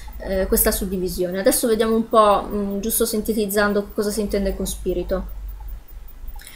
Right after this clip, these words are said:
Oltre alle anime dei defunti, vi sono esseri che, sebbene appaiono talvolta all'uomo, per lo più operano invisibili. Si tratta di entità autonome, ben distinte dagli antenati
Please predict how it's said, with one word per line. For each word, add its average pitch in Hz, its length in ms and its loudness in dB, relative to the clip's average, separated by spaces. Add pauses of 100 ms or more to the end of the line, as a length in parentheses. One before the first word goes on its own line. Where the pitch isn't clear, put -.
(260)
Oltre 320 220 8
alle 254 120 10
anime 254 260 6
dei 226 100 4
defunti, 214 480 0
vi 214 80 0
sono 233 220 2
esseri 240 380 4
che, 208 220 4
sebbene 220 400 2
appaiono 220 380 2
talvolta 208 440 2
all'uomo, 202 400 4
per 240 140 2
lo 226 100 4
più 247 180 4
operano 220 400 4
invisibili. 196 640 -2
Si - 140 0
tratta 247 280 4
di 233 100 2
entità 247 340 2
autonome, 202 580 2
ben 214 180 2
distinte 226 420 0
dagli 202 200 4
antenati 202 640 -2